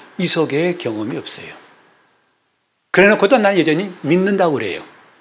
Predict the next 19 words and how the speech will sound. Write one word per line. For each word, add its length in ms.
나는 280
여전히 480
신자라고 720
합니다. 440
그리고 280
이 80
다음에 200
죽으면 460
천국 300
갈 200
거야." 320
그럽니다. 480
우리는 260
지금 200
하나님 360
앞에서 720
정말 300
중요한 360
사실, 380